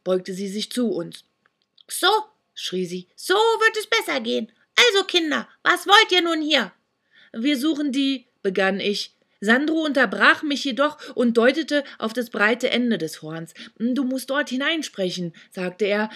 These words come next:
"das ist eine altmodische Hörhilfe." "Was flüsterst du da schon wieder?", schrie die Alte ihn an. Sie wollte aber gar keine Antwort, denn ihr fiel etwas ganz anderes auf.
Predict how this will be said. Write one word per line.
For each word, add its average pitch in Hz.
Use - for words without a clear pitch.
"das 208
ist 226
eine 240
altmodische 233
Hörhilfe." 170
"Was 381
flüsterst 508
du 494
da 466
schon 466
wieder?", 453
schrie 170
die 160
Alte 160
ihn 170
an. 170
Sie 220
wollte 311
aber 247
gar 247
keine 254
Antwort, 240
denn 226
ihr 214
fiel 277
etwas -
ganz 233
anderes 190
auf. 170